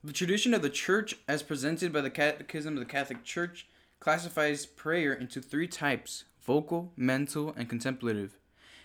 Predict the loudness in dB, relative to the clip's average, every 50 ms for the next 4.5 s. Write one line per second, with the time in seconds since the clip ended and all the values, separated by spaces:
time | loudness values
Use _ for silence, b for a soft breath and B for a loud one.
0 | B B B B 6 8 8 10 10 8 6 6 6 6 6 6 4 2 2 0
1 | 2 2 2 2 2 0 -2 -2 -4 -6 -4 0 2 2 2 2 4 4 4 4
2 | 2 -2 -4 _ 2 2 4 6 6 6 6 6 4 2 2 2 0 2 2 0
3 | 0 2 2 2 2 2 0 0 0 -2 -6 -4 -2 -2 -2 -2 -4 -6 -10 -10
4 | -4 0 2 4 4 4 2 0 -2 -6